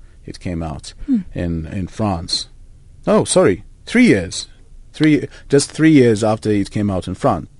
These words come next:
Speaker 1: Russian ideas of, of Africa in general were, uh, quite bizarre, because Russians did not sail further than Gibraltar until the early nineteenth century.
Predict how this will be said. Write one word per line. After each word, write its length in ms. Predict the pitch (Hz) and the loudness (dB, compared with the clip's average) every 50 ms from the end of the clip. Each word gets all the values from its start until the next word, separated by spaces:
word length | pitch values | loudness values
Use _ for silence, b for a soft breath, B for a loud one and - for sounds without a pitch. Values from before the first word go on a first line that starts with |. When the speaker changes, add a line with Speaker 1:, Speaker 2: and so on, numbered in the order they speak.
| - - - - - | -20 -20 -18 -12 -10
Speaker 1:
Russian 540 | 123 120 120 151 165 - - - 233 214 190 | -4 2 2 2 2 2 2 4 4 6 6
ideas 880 | 143 120 110 107 127 151 143 110 104 98 92 87 - - - - - - | 4 4 4 4 4 4 6 6 4 2 0 -2 -4 -8 -12 -12 -12 -8
of, 400 | - 104 98 101 92 80 - - - | -6 -4 -2 -2 -4 -6 -10 -16 -10
of 200 | - 123 120 - | -6 -6 -6 -4
Africa 580 | - 160 175 - - 143 107 - - - - - - - | -2 -2 -2 0 0 -2 -2 -2 -6 -10 -10 -12 -20 -18
in 120 | 123 104 | -14 -8
general 360 | 107 123 135 127 104 95 87 | -6 -4 -2 -2 -2 -2 -4
were, 280 | 87 92 92 98 92 82 - b b b b b b b b b b - | -4 -6 -6 -6 -6 -8 -10 b b b b b b b b b b -16
uh, 220 | 143 - 78 78 - - | -12 -10 -10 -10 -8 -2
quite 240 | - 127 123 110 | 0 0 0 0
bizarre, 480 | 98 95 87 110 123 120 104 92 85 95 - - - - - - - | 0 -4 0 2 4 4 4 2 0 -4 -10 -16 -20 -20 -20 -20 -12
because 480 | - - 117 104 - - - - - - - - - - - - - - | -6 -4 -4 -4 -4 -6 -10 -12 -16 -20 -20 -20 -20 -20 -20 -20 -18 -10
Russians 840 | - 107 117 135 139 - - 139 120 113 107 - - - - - - - - - - - - - - - - - - - - - - | -2 0 2 2 2 2 0 0 0 0 -2 -6 -10 -12 -14 -16 -20 -20 -20 -20 -20 -20 -20 -20 -20 -20 -20 -20 -20 -20 -20 -6 -2
did 200 | - 135 123 117 | 0 0 2 4
not 260 | 123 123 117 101 - | 4 4 4 2 -2
sail 560 | - - - 139 127 107 95 90 90 107 - - b b b b b b b b b | -4 -2 2 2 4 2 2 0 -4 -6 -8 -12 b b b b b b b b b
further 480 | - - - 123 117 107 101 101 101 95 | -8 -2 0 2 2 2 0 0 -2 -2
than 560 | 90 95 101 95 95 92 92 80 - 101 - - - - | -2 -2 -2 -2 -2 -4 -4 -6 -8 -10 -16 -20 -20 -18
Gibraltar 640 | - - - - 147 131 123 117 - - - - - - - - - - b b b b b b b b | -14 -6 -2 2 2 2 2 0 -2 -6 -8 -8 -10 -14 -20 -20 -20 -20 b b b b b b b b
until 460 | - 101 101 95 - - 113 110 104 | -6 -4 -4 -2 -2 -2 0 0 0
the 140 | 98 104 87 | 0 0 -2
early 200 | 107 104 101 104 | -2 -2 -2 -2
nineteenth 380 | 98 98 98 98 - - 92 - | -2 -2 -4 -4 -6 -6 -8 -6
century. 480 | - 113 107 98 - - 78 - - | -4 -4 -4 -4 -6 -8 -12 -12 -16